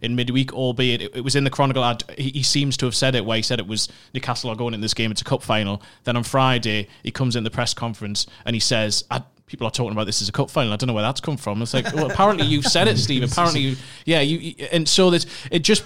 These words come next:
Speaker 1: it's the fact that he's following a guy who, who it's,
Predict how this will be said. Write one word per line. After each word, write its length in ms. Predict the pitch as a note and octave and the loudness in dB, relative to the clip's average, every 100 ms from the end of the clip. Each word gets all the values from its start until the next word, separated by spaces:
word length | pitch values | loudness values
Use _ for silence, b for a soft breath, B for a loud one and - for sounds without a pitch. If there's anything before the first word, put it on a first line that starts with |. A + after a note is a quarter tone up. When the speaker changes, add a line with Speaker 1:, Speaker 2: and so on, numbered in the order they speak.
| F#3 | 0
Speaker 1:
it's 140 | - | 0
the 80 | F3 | 0
fact 280 | - G#3+ - | 2 2 2
that 60 | |
he's 140 | F#3+ - | 0 2
following 320 | G3 F#3+ F#3 | 4 4 4
a 60 | E3 | 2
guy 420 | D#3+ D#3 D3 C3 | 2 4 4 2
who, 380 | C3 B2+ A#2+ B B B B | 0 -2 -2 B B B B
who 440 | - B2+ B2 A#2 - _ _ _ _ - | -2 0 0 -4 -10 _ _ _ _ -6
it's, 260 | D3 - | -4 -4